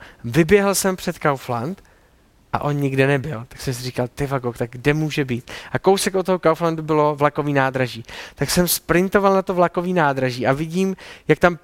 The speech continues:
při-, při-, jak tam přijel vlak a už se chystá odjíždět. Říkám: „Hej, jestli nastoupil do toho, tak aspoň to zkusím stihnout.“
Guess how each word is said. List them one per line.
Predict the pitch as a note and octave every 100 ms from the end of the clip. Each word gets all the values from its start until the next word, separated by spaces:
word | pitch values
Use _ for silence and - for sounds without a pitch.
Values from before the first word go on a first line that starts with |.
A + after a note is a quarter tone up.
| -
při-, | - G#3 G3+ -
při-, | -
jak | F3
tam | - F#3
přijel | - - F#3+ F#3+
vlak | D#3+ B2+ C#3+ -
a | C#3
už | -
se | E3+
chystá | F3+ - F3
odjíždět. | D3+ D3 D3
Říkám: | C#3 C#3+ C3
„Hej, | C3+ C3+
jestli | C3 - C3+
nastoupil | C3+ C#3 - F#3+ F3+ D#3+
do | C3+
toho, | C#3+ C#3+
tak | C#3+
aspoň | - C#3+ - D#3
to | D3+
zkusím | C#3+ - - D3
stihnout.“ | - B2+ A2